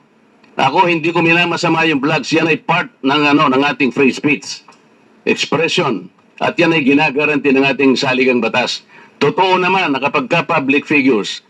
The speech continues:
hindi dapat ba-, balat sibuyas. Hindi kagaya ng balat sibuyas ni Kong, uh, Barbers, alam ko yan. Pero hindi nangangahulugan. Kailangan i-establish ninyo. I-establish mo.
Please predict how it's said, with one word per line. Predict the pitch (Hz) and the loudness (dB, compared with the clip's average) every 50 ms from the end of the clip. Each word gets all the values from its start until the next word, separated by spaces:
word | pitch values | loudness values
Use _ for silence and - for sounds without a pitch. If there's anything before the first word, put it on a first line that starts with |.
| _ _ _ | _ _ _
hindi | - 117 139 151 | 0 0 2 0
dapat | 156 135 160 160 151 165 - - | 0 -2 -4 -6 -6 -6 -8 -4
ba-, | 107 117 147 131 131 | 0 0 2 2 2
balat | 120 143 151 156 - | 0 0 0 -2 -4
sibuyas. | - - 139 120 139 151 156 156 143 113 - - - - - _ _ _ _ _ _ _ _ _ _ _ _ _ _ - | -4 -2 0 0 2 2 2 0 -2 -2 -6 -8 -10 -12 -14 _ _ _ _ _ _ _ _ _ _ _ _ _ _ -2
Hindi | - 113 120 143 | 0 2 2 2
kagaya | 135 147 143 135 151 156 156 156 151 | 2 0 0 0 0 2 2 2 2
ng | 151 139 | 0 0
balat | 123 135 147 139 - | 0 2 0 0 0
sibuyas | - - 127 117 139 147 143 139 120 - 120 | 0 0 0 2 2 2 2 0 0 0 -2
ni | 127 | -2
Kong, | 120 - 143 139 135 135 131 | 0 2 2 4 4 4 2
uh, | 127 | 0
Barbers, | 110 98 123 123 120 117 135 127 117 - | 0 0 -2 0 0 2 2 2 2 2
alam | 131 123 127 120 117 | 2 2 2 2 2
ko | 123 | 2
yan. | 127 139 135 120 101 104 - - _ - - - - - - - - - - - - - - - - - - - | 2 2 0 0 -4 -4 -8 -14 _ -14 -14 -12 -10 -10 -12 -10 -8 -6 -6 -6 -6 -8 -10 -12 -10 -4 0 0
Pero | 165 190 190 202 196 175 | 2 2 2 2 2 2
hindi | 185 185 185 185 165 156 185 208 202 190 139 - - | 2 2 2 2 0 2 2 4 2 2 0 -2 -4
nangangahulugan. | 131 151 165 175 175 175 175 175 170 170 185 185 165 170 156 135 117 104 92 - - - - - - - - - - - 180 - - - - - 175 170 - - | -2 -2 0 0 0 0 2 2 2 4 2 2 0 0 -2 -2 -4 -6 -8 -12 -14 -16 -16 -16 -16 -18 -20 -20 -16 -14 -14 -14 -16 -18 -20 -16 -14 -4 0 2
Kailangan | 147 170 180 190 196 202 196 196 | 2 4 4 2 2 2 2 2
i-establish | 190 180 - - 202 185 180 165 156 175 180 - - | 2 0 0 -2 -2 -2 -4 -2 -2 -4 -4 -2 0
ninyo. | 160 160 151 165 190 214 202 156 113 - - - - - _ _ _ _ - - - _ _ - - - - - - - - - _ _ - | 0 2 4 4 4 2 2 0 -2 -6 -14 -20 -20 -20 _ _ _ _ -20 -20 -20 _ _ -20 -20 -20 -18 -16 -14 -14 -14 -16 _ _ 0
I-establish | - 156 165 - - 208 202 208 190 208 196 - 185 | 0 0 2 0 0 0 0 0 0 -2 -2 -2 0
mo. | 196 240 233 190 147 110 - | 2 2 2 2 0 -4 -6